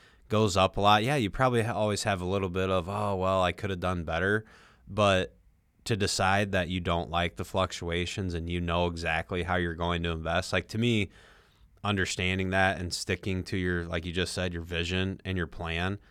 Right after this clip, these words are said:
that's how you be a successful investor, right? We're not all, we're not all wired, one, to accept all the risks that are out there. And there's even, you know, even myself, there's people that invest so much more risky and aggressively than I would ever even consider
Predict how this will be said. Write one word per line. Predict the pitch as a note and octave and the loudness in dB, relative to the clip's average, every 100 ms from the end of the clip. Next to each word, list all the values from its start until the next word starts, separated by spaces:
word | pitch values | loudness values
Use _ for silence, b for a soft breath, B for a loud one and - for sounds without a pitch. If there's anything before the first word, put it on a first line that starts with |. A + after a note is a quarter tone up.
| _ | _
that's | F#2+ G#2 | -4 -2
how | A2+ | 0
you | G#2 F2+ | 0 2
be | F#2+ | 0
a | F#2 | 0
successful | - E2 F#2+ F2+ - F2 | -2 -6 -4 -4 -4 -6
investor, | D#2+ D#2 E2 - - - - _ _ - - | -4 -6 -6 -10 -14 -14 -18 _ _ -18 -2
right? | F#2+ F#2+ | 0 2
We're | A2 | 4
not | A#2+ A2 | 6 8
all, | G#2 G2 | 6 6
we're | G#2+ | 4
not | A#2 G#2 | 6 8
all | G2 E2+ | 6 6
wired, | F2 F2 E2+ E2 | 4 4 2 -2
one, | E2+ F#2 F2+ F2 | -2 0 0 0
to | - E2 | -4 -6
accept | - - F#2 - | -4 -2 -4 -2
all | F2+ F2 | -2 0
the | E2 | -2
risks | E2 E2+ E2+ - | -2 -2 -2 -4
that | F2 | -4
are | E2 | -2
out | E2 E2+ - | 0 -2 -2
there. | F2 F2 F#2 b b b b - | 0 0 0 b b b b -6
And | A#2+ | 0
there's | D#3+ D3 | 0 0
even, | D3+ C#3+ C#3 C3+ B2+ - - - | -2 0 -2 -2 -6 -12 -20 -10
you | D#3 | -8
know, | |
even | G#2 D#3+ D3+ | -4 -2 0
myself, | C3+ - B2 F#2 | 0 2 0 2
there's | C3+ | -2
people | - D#3 - | -2 -6 -4
that | C3+ C3 A#2 | 0 2 2
invest | A#2 G2 G#2 G2 - - - - | 0 0 0 0 -2 -6 -6 -6
so | A#2+ C3+ C#3 | 0 2 4
much | C3 A#2+ - | 2 0 0
more | A2 A2 | 2 2
risky | F2+ F2+ F#2 A2 G#2+ | 2 2 0 -2 -2
and | G2+ | -2
aggressively | F2 F#2+ F2 - F#2 G2 G2+ | -4 -2 -2 -2 -2 0 0
than | F2+ | 2
I | F2+ G2 | 2 2
would | G2 | 0
ever | F2 F#2+ F#2+ G2+ | 0 -2 -2 -2
even | G2 G2 | 0 -2
consider | - G2 F2 - F2 F#2 G2+ | -4 -6 -4 -2 0 2 2